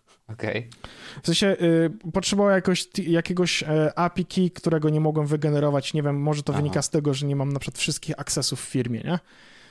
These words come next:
Speaker 2: Mm, e, żeby,
Speaker 1: A,
Speaker 2: żeby
Speaker 1: okej,
Speaker 2: dostać
Speaker 1: to może
Speaker 2: dostępu
Speaker 1: tak.
Speaker 2: do Slacka, więc
Speaker 1: O,
Speaker 2: to
Speaker 1: Wolfram Alpha nawet jest, więc można sobie, to, i to też bardzo rzadko mi się zdarza korzystać.
Speaker 2: Tak,
Speaker 1: Tylko
Speaker 2: ale
Speaker 1: w bardzo specyficznych rzeczach, ale gdybym miał to zainstalowane,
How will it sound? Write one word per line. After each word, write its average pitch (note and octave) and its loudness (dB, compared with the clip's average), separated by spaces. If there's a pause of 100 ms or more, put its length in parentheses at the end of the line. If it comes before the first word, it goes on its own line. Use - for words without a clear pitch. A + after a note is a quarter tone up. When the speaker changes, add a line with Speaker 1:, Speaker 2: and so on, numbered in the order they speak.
(340)
Speaker 2:
Mm, C#3+ -2
e, C3 0
żeby, C#3+ 2
Speaker 1:
A, D3 2
Speaker 2:
żeby D3+ 2
Speaker 1:
okej, D3+ 0
Speaker 2:
dostać D3 0
Speaker 1:
to - -2
może G2+ 0
Speaker 2:
dostępu C#3 -2
Speaker 1:
tak. C#3 -2
Speaker 2:
do C#3 0
Slacka, - -2
więc C3+ -4
Speaker 1:
O, C#4 2
Speaker 2:
to F#3 2
Speaker 1:
Wolfram C3+ -2
Alpha C3+ -2
nawet F2+ -4
jest, F2+ -6
więc F#2+ -6
można G2+ -4
sobie, G#2+ -2 (1160)
to, B2+ -2
i - -4
to D3 -4
też D3+ -2
bardzo C3+ 0
rzadko C#3 -2
mi A#2 -2
się B2 0
zdarza A2+ -2
korzystać. A2+ -4 (460)
Speaker 2:
Tak, F3+ 0 (120)
Speaker 1:
Tylko F3+ -2
Speaker 2:
ale F#3 4
Speaker 1:
w G#2+ -4
bardzo A#2 -2
specyficznych A#2+ -2
rzeczach, B2+ -2
ale D3 0
gdybym C3+ 0
miał C3 0
to B2+ -2
zainstalowane, B2+ 0